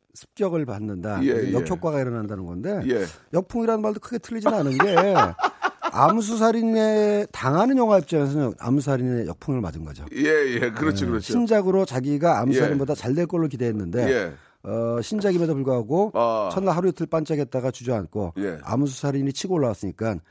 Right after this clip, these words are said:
Speaker 1: 그 영화 입장에서는 역풍 맞은
Speaker 2: 아,
Speaker 1: 겁니다.
Speaker 2: 거꾸로 얘기하면 틀린 얘기는 아니군요.
Speaker 1: 예, 예.
Speaker 2: 실제로 진짜 지금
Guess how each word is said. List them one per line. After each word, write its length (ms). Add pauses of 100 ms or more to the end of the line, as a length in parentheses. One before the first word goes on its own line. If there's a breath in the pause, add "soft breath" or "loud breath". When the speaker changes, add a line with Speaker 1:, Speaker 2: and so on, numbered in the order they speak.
(180)
Speaker 1:
그 140
영화 160
입장에서는 360
역풍 220
맞은 140
Speaker 2:
아, 60
Speaker 1:
겁니다. 200
Speaker 2:
거꾸로 180
얘기하면 340
틀린 260
얘기는 200
아니군요. 520
Speaker 1:
예, 60
예. 180
Speaker 2:
실제로 460
진짜 280 (140)
지금 220